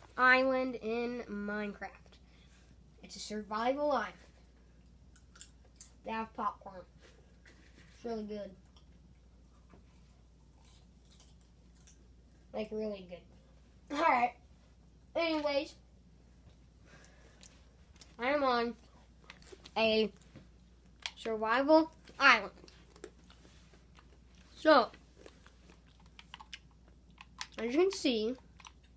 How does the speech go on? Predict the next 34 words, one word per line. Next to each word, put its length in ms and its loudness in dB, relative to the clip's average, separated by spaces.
I've 140 -4
already 300 2
been 200 -6
playing 400 4
on 100 -4
the 60 -6
survival 480 -6
island 400 -6
for 140 -18
quite 240 -6
a 20 -8
bit 160 -8
of 160 -14
time. 400 -6
All 60 0
right, 160 2
but 180 -2
this 240 4
is 100 0
not 260 -2
the 80 -16
survival 540 -8
island 380 -10
here. 260 -6
This 220 -8
is 80 -16
a 60 -6
house 340 -10
I 60 -12
built, 260 -12
but 160 -6
this 140 6
is, 120 4
no, 140 -6